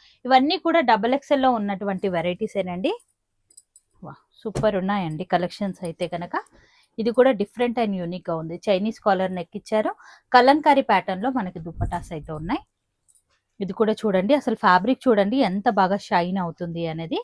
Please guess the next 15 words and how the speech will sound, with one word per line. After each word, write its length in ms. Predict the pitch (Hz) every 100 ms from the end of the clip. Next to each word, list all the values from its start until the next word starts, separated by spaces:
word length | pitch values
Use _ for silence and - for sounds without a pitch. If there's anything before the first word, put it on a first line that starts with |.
| - - _ _
కాంట్రాస్ట్ 560 | - 311 320 349 - 294
కాంబినేషన్ 640 | - 208 202 202 208 392 302
బనారసి 500 | 196 185 190 202 269
వీవింగ్ 400 | 226 277 302 240
దుపట్టానైతే 640 | 170 175 165 156 151 -
ఇచ్చారండి. 500 | 160 - 156 156 147 - _ _ _ -
అద్దిరిపోయిందండి 880 | 185 180 262 220 226 214 214 202 247
కలెక్షన్ 460 | 196 185 - 208 185
అయితే 180 | 202
కనుక. 280 | 190 190 185 339 - _ _ _ _ _ _ _ _ _ _ _ _ _ _ _ _ - - - - _ _
వావ్, 180 | 185 - _ _
సూపర్ 400 | 208 - 202 196
కలర్ 280 | 175 180 -
కాంబినేషన్ 600 | 170 175 180 185 202 196
అండి. 220 | 208